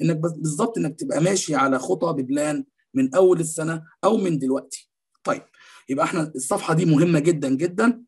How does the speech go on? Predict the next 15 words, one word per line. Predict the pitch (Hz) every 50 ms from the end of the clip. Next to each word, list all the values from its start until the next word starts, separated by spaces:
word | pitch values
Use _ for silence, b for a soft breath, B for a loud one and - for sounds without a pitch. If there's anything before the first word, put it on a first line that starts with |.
| _
لازم | 151 151 156 151
نعرف، | 147 165 170 160 160 160 156 - -
انت | 185 156 151
كل | 160 160 180 175 165 156
طالب | 165 165 160 156 127 139
يعرف، | 156 151 151 151 147 143 - _ - - _ _ _ _ -
ها، | 156 156 156 156 - _ 147
الويت | 143 143 151 160 170 160 - 120
بتاع | 139 - 151 135 127
كل، | 123 - 156 151 143 139 135 131 131 131 131 - _ _ _ -
آه، | 123 120 123 117 - - _ _ -
آه، | 113 117
بتاع | 117 123 123 123 - _ - 147 123
كل | - 175 180 165 151 147 151 - - 120 -
part | 190 180 165 165 156 160 - - -